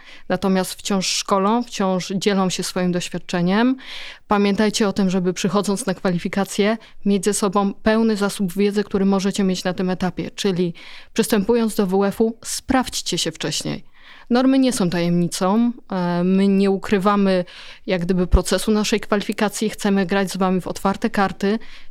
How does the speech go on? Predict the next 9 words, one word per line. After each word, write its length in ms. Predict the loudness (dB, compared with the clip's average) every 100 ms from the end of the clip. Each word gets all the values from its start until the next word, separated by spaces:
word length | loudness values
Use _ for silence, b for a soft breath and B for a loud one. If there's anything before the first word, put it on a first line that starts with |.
| -8
czyli 540 | -4 0 2 2 2
jeżeli 340 | 0 0 0 2
wy 100 | 2
się 140 | 2
dobrze 240 | 2 2
przygotujecie 580 | 0 0 0 2 2 0
do 100 | -2
tego 280 | 0 0 0
etapu, 500 | 0 -2 2 2 0